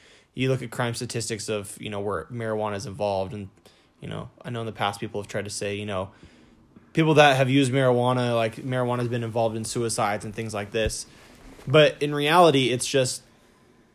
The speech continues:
the toxicity reports after, you know, people die or, or violent things happen, like, marijuana just happened to be,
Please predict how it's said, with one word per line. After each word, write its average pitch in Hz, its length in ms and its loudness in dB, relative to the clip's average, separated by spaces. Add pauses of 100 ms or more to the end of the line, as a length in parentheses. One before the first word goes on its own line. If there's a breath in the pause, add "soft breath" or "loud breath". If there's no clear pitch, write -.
(100)
the 135 120 -6
toxicity 127 600 0
reports 113 400 -4
after, 110 220 -6
you 104 80 -8
know, 98 140 -8
people 101 240 -10
die 101 340 -4
or, 95 180 -4
or 101 120 -8
violent 98 320 -6
things 104 160 -12
happen, 101 280 -6
like, 95 140 -10
marijuana 101 460 -6
just 95 160 -10
happened 98 380 -6
to 98 60 -8
be, 92 340 -10